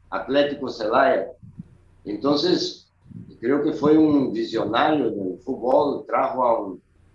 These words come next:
a un jugador espectacular que llamaron la atención, ¿no? Y fue justamente lo que ocasionó el Butragueño.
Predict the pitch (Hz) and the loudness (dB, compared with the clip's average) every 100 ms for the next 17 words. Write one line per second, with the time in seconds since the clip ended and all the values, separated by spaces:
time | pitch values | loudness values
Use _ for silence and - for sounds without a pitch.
0 | _ - 110 113 120 113 131 139 123 107 | _ -8 -6 -2 2 4 2 0 -4 -10
1 | - 95 101 107 143 - 127 104 98 123 | -8 -8 -6 0 2 2 -4 -6 -2 0
2 | 143 131 117 104 95 120 156 180 123 85 | 2 2 -2 -4 -8 -6 -4 -2 -4 -8
3 | - _ _ _ _ - 98 104 123 127 | -14 _ _ _ _ -8 -6 -6 -2 -2
4 | 117 170 - 131 147 147 156 151 135 120 | 2 0 0 0 0 0 0 0 -2 -2
5 | 113 107 - 107 107 110 127 135 120 - | -2 -2 -4 -4 -4 -4 -2 -2 -4 -8
6 | - - _ 113 120 113 113 127 170 175 | -18 -20 _ -8 -4 0 2 4 2 2
7 | 123 | 0